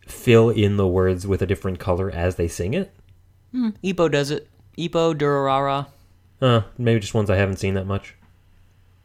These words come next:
Speaker 2: Baccano does it.
Speaker 1: Does it?
Speaker 2: No, <laughs> there's no words in Baccano. <laughs> Not in the intro.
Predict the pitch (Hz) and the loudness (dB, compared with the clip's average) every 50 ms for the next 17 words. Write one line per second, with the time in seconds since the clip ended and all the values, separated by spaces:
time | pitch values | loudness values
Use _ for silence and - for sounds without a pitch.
0 | - _ _ _ _ - 143 143 147 147 131 131 127 127 123 123 - - - - | -20 _ _ _ _ -4 -2 -2 -2 -2 -4 -4 -4 -6 -6 -8 -8 -10 -14 -14
1 | _ _ _ _ _ _ _ _ _ _ _ _ - - _ _ _ _ _ _ | _ _ _ _ _ _ _ _ _ _ _ _ -20 -20 _ _ _ _ _ _
2 | _ _ _ _ _ _ _ _ _ _ _ - - 143 214 320 349 - - - | _ _ _ _ _ _ _ _ _ _ _ -6 -6 -4 -2 -2 -2 -4 -4 -8
3 | - - _ _ _ _ _ - 147 135 113 - - - 151 127 123 131 120 113 | -20 -20 _ _ _ _ _ -12 -12 -12 -10 -6 -6 -4 -4 -4 -4 -4 -4 -4
4 | 117 117 110 117 110 107 110 113 110 - 117 113 117 147 - - - - - - | -4 -6 -6 -8 -8 -6 -8 -8 -8 -8 -8 -8 -8 -8 -10 -14 -20 -20 -20 -20
5 | - - - - - - - - - - - 190 170 165 156 147 147 139 131 123 | -20 -20 -20 -20 -20 -20 -20 -20 -20 -20 -12 -4 2 2 4 4 4 4 2 2
6 | 123 123 - 123 123 135 | 0 -2 -2 -2 -2 -2